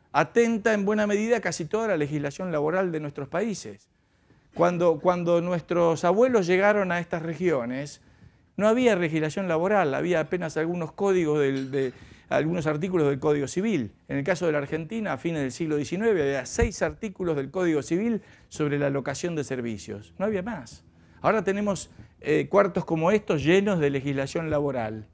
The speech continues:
¿Y en, en qué ha terminado todo eso? Y en que cuarenta, cincuenta por ciento de la mano de obra trabaja en negro,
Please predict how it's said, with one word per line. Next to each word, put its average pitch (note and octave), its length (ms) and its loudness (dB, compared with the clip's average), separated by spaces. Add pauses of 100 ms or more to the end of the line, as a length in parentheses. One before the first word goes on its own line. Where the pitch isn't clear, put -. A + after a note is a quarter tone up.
¿Y B3 320 -2 (420)
en, D#3 440 0
en D3+ 100 -2
qué F#3+ 100 2
ha F#3 80 2
terminado F3 440 -2
todo F3 180 0
eso? G#3 340 -2
Y D#3+ 60 -6
en E3 120 -4
que D#3+ 140 -2
cuarenta, E3 400 0
cincuenta E3+ 460 -4
por D3 160 -6
ciento E3+ 480 -2
de C3 180 -2
la C3 80 -2
mano D#3+ 220 -6
de E3+ 100 -2
obra G3 280 -2
trabaja D3 320 -2
en D3+ 140 -4
negro, D3+ 360 -4